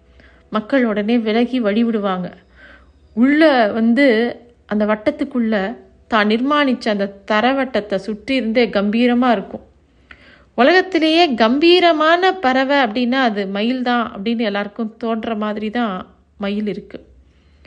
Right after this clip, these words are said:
தோகையை விரிச்சு ஆட தொடங்கின உடனே அதோட கால் சலங்க சத்தமும் மேளக்காரங்களோட தாள லயமும்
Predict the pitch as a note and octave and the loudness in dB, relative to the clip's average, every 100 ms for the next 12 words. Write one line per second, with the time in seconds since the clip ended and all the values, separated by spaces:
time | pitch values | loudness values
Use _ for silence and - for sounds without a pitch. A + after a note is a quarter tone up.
0 | - _ - A3 A#3+ A#3 G#3 A#3+ A#3+ B3+ | -20 _ -2 0 4 2 2 0 2 4
1 | G#3+ A#3 A#3+ A#3 A3+ A3 A#3 B3+ B3 A3+ | 6 4 4 0 0 -2 2 2 2 0
2 | A#3+ B3 C#4 A#3+ A3+ C4 C4 - - - | 0 0 0 0 -2 -4 -8 -20 -20 -10
3 | G3+ G#3+ G#3 G#3 G#3+ A#3 B3+ B3+ A#3 G#3 | -4 -2 -2 -6 0 0 0 -2 -2 -2
4 | G3 G#3 G#3 - A#3+ A3 G#3+ G#3 G3 A#3 | -4 -6 -6 -2 -2 0 -2 -2 0 0
5 | A#3+ A#3+ A3 G#3 G3+ F#3+ F#3+ F#3+ G#3 G#3 | 0 -2 -2 -2 -2 -2 -4 -4 -2 0
6 | A#3+ A#3 G#3+ A3+ A#3+ A3+ | 2 2 0 2 0 -2